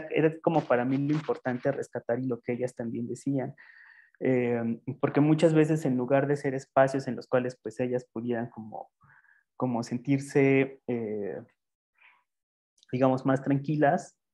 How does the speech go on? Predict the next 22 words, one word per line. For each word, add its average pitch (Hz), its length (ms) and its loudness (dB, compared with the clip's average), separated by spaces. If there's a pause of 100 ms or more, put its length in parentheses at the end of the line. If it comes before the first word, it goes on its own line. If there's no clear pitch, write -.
o 117 80 -4
más 117 240 -6
seguras, 135 480 2
pues, 113 240 -10 (540)
eh, 120 340 2
obviamente 139 560 4
había 117 380 0
una 120 220 -4
serie 123 280 -4
de 113 60 -2
emociones 117 680 -6
que 110 80 -8
también, 107 580 -12 (280)
eh, - 380 -10 (100)
cuestionaban 127 880 2 (160)
cómo 120 220 -2
es 120 80 -8
que 117 120 -10
se 110 140 -6
dan, 110 200 -8 (120)
pues, - 180 -10
estos 113 340 -12